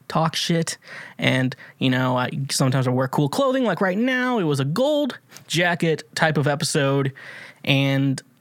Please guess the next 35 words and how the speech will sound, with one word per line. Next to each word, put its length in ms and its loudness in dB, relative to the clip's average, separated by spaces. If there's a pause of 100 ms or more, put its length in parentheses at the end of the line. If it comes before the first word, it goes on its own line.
so, 200 2
you 140 0
know, 140 0
a 80 0
gold 400 0
jacket 360 -2
type 180 2
of 60 2
episode 480 0
is 220 2
what 240 0
we 160 2
needed 480 2 (280)
right 300 2
now, 460 0 (440)
uh, 300 0
especially 600 -2
in 500 0
the 80 0
South, 460 -4 (180)
'cause, 440 -8 (440)
uh, 400 0 (100)
the 140 -8
snowpocalypse 760 -2
has 120 -4
hit 180 -2
us. 300 -4 (340)
And 220 -2
I 80 2
will 120 2
get 140 -4
more 260 0
into 240 -2
that 220 -2
later. 460 0